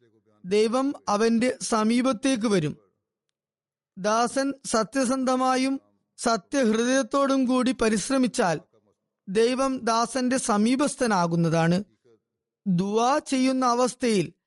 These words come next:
ആ ബന്ധം ഒരു സവിശേഷ സ്ഥാനത്തെത്തുകയും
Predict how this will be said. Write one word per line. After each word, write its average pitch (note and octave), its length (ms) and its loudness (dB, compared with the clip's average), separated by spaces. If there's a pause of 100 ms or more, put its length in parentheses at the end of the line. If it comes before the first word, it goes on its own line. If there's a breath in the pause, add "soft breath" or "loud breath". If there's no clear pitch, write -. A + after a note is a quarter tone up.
(800)
ആ A3+ 200 0
ബന്ധം B3 580 -2 (180)
ഒരു A#3 180 2
സവിശേഷ A#3 680 0
സ്ഥാനത്തെത്തുകയും A#3 1160 -2